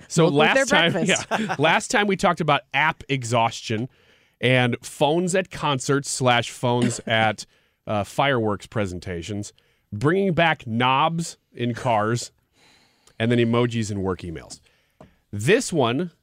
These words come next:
Speaker 1: lists letting kids play as something that Boomers got absolutely right.
Speaker 2: Hundred percent.
Speaker 1: That we have really abandoned as a society. Kids do great with totally unstructured
Speaker 2: Yes.
Speaker 1: outdoor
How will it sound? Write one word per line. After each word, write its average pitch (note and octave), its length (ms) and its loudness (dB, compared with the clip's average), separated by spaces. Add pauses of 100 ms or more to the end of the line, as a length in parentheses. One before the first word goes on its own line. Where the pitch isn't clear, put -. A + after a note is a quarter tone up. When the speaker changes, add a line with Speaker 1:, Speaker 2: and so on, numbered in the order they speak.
(680)
Speaker 1:
lists C#3 560 0 (400)
letting F3+ 640 0 (140)
kids C3 500 0 (100)
play G2 580 -2
as A2 180 -2
something A#2 380 0
that F#2 180 -2
Boomers D#3+ 420 2
got A2+ 300 2
absolutely C#3 520 -2
right. G#2 280 2
Speaker 2:
Hundred C#4 420 -2
percent. D#3 520 -4
Speaker 1:
That A2+ 180 0
we D#3+ 200 2
have B2+ 160 0
really E3 500 2
abandoned B2 640 0
as A2 280 0
a G#2 80 -4
society. C3 720 0 (300)
Kids G#3 320 2
do C3+ 180 2
great C3 460 0
with A#2+ 280 -6
totally G#3+ 600 -2 (140)
unstructured D3+ 1000 -2 (120)
Speaker 2:
Yes. D#3 300 -4
Speaker 1:
outdoor A#2+ 840 0